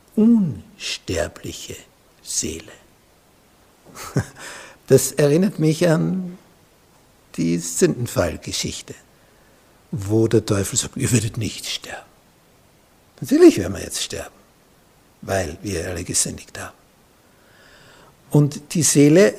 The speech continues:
stirbt auch, weil die Seele bist du. Du bist eine lebendige Seele oder, wenn du tot bist, eine tote Seele. Es gibt keine unsterbliche Seele. Das ist in Philosophie, das ist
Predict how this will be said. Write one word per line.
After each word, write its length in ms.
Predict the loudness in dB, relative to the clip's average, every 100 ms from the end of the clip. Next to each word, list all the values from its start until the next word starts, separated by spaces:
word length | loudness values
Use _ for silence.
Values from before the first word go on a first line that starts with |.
| -6
stirbt 440 | 2 6 6 6
auch, 260 | 8 8 8
weil 100 | 4
die 80 | 6
Seele 320 | 4 4 4
bist 420 | 2 2 2 2
du. 260 | 4 4 2
Du 220 | -2 -4 -6 -6
bist 440 | 2 2 2 -2 0
eine 220 | 2 4
lebendige 760 | 4 4 4 4 4 2 2
Seele 600 | 2 4 4 4 4 4
oder, 520 | 4 4 4 0 -2 -8 -14 -4
wenn 120 | -2
du 80 | 0
tot 300 | 2 2 0
bist, 220 | -2 0
eine 200 | -2 0
tote 340 | -2 -2 -2
Seele. 360 | -4 -4 -8 -18 -20 _ _ _ -2
Es 200 | -2 0
gibt 180 | -6 -10 -6
keine 420 | -2 -2 -2 -2 -2 2
unsterbliche 1160 | 4 4 0 -2 -2 -2 -2 -6 -10 -10 -8
Seele. 640 | -6 -4 -4 -6 -10 -16 -20 -20 _ _ _ _ _ _ _ _ _ _ _ _ _ _
Das 240 | -6 -4 -2
ist 460 | -2 -2 -2 -4 -8 _ _
in 160 | 0 2
Philosophie, 800 | 2 4 4 2 4 4 4 0
das 160 | -2 2
ist 360 | 4 4 0